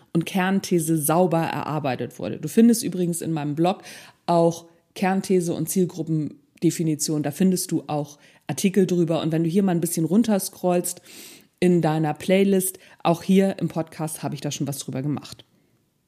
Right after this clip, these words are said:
Und wenn du das hast, dann kann mit ein bisschen Brainstorming ziemlich leicht ein guter Titel entstehen. Ähnlich verhält es sich auch in der Belletristik. Die Kernthese beziehungsweise die Kernidee,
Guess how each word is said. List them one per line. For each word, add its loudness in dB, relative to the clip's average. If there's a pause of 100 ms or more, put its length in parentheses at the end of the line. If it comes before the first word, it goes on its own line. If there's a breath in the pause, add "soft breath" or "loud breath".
(600)
Und 8
wenn 10
du 8
das 2
hast, -2 (280 loud breath)
dann 4
kann 6 (1120)
mit 6
ein 2
bisschen 6
Brainstorming 2
ziemlich 4
leicht -4
ein -4
guter -6
Titel -12
entstehen. -12 (120)
Ähnlich 8
verhält 6
es -6
sich 0
auch 0 (260 soft breath)
in 4
der 4
Belletristik. -2
Die -8
Kernthese 0 (280 loud breath)
beziehungsweise 2
die -4
Kernidee, 2